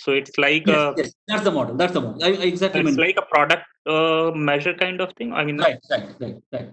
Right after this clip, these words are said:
Speaker 2: Yeah, that, that, yes, you're right. Sashi, this is Sashi, right?
Speaker 1: Yeah. Yeah,
Speaker 2: Thanks
Speaker 1: this
Speaker 2: for
Speaker 1: is.
Speaker 2: the patience to be in the entire talk.
Speaker 1: Oh, no,
Speaker 2: Yeah.
Speaker 1: no, no. <laughs> This was a wonderful talk. I mean, I must say that.
Speaker 2: By the way, I should introduce Sashi is a physicist. Uh, he is in, um, uh,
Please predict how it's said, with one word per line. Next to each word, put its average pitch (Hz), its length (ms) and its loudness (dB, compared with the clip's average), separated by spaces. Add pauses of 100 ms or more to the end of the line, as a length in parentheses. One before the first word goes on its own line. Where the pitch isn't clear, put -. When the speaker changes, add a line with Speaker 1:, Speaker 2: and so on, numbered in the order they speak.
Speaker 2:
Yeah, 214 160 0
that, 202 180 0
that, 240 120 0 (280)
yes, - 240 -2
you're 165 140 2
right. 113 180 -4
Sashi, 196 500 0
this 226 120 0
is 254 120 -4
Sashi, 165 280 0
right? 370 180 -2 (560)
Speaker 1:
Yeah. 120 120 -4 (640)
Yeah, 117 80 2
Speaker 2:
Thanks 160 180 2
Speaker 1:
this 117 40 -2
Speaker 2:
for 104 60 0
Speaker 1:
is. - 80 -10
Speaker 2:
the - 60 -20
patience 214 420 -6
to 226 80 2
be 202 180 4
in 208 80 6
the 185 100 2
entire 180 420 2
talk. 165 400 -2
Speaker 1:
Oh, 190 40 4
no, 202 120 2
Speaker 2:
Yeah. 220 180 4
Speaker 1:
no, 208 260 2
no. 160 200 0 (120)
<laughs> - 140 -10
This 190 80 2
was 202 160 4
a 180 40 2
wonderful 175 500 2
talk. 170 320 4
I 135 120 2
mean, 143 180 0
I 143 100 2
must 147 240 -2
say 151 120 2
that. 113 340 -6 (520)
Speaker 2:
By 196 180 2
the 247 100 2
way, 254 60 2
I 220 80 4
should 233 180 -2
introduce 240 560 2
Sashi 208 400 2
is 226 100 -4
a 208 60 2
physicist. 196 840 0 (360)
Uh, 143 140 0
he 202 220 2
is 208 140 -2
in, 208 200 4
um, 147 500 2
uh, 135 240 0